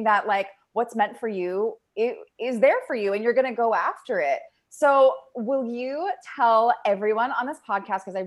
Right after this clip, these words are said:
really want them to learn about what you've created, can you tell them about Move and Manifest,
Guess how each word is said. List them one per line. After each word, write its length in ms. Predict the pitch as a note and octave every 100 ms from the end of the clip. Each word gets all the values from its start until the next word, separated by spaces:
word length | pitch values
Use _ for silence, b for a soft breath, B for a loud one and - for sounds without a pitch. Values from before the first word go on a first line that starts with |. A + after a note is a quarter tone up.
| G3
really 160 | G#3+ A3+
want 120 | A3
them 120 | G#3 G#3+
to 40 | F#3+
learn 140 | F#3 E3+
about 340 | F#3 E3 F3+
what 180 | F#3 F#3
you've 120 | G#3+
created, 500 | - F#3+ E3 E3 E3 - b _
can 80 | A3
you 120 | A#3
tell 200 | C#4 D#4
them 140 | D#4+ D#4+
about 280 | C#4+ A3
Move 240 | G#3 G3 F#3+
and 140 | G3
Manifest, 560 | F#3 E3 E3+ E3 D#3